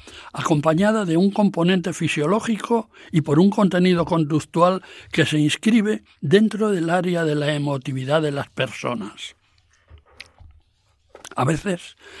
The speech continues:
las lágrimas constituyen un mero fenómeno físico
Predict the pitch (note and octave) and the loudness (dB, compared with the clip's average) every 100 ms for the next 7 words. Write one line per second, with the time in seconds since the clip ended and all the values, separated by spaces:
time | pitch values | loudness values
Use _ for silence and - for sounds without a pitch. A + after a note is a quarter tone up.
0 | - - - C#3+ C#3+ F#3 G#3 G3 F#3+ - | -20 -18 -2 2 2 4 4 4 2 -2
1 | C#3+ C3+ - C3 B2 F#3 F3+ D#3+ D#3 D#3 | -4 -4 -6 -6 0 2 4 4 4 4
2 | F3+ F3+ C#3 D#3 E3 D3 C3 F#3+ - E3+ | 2 0 -2 0 0 -2 -2 -2 0 -4
3 | D#3+ E3 | -2 -4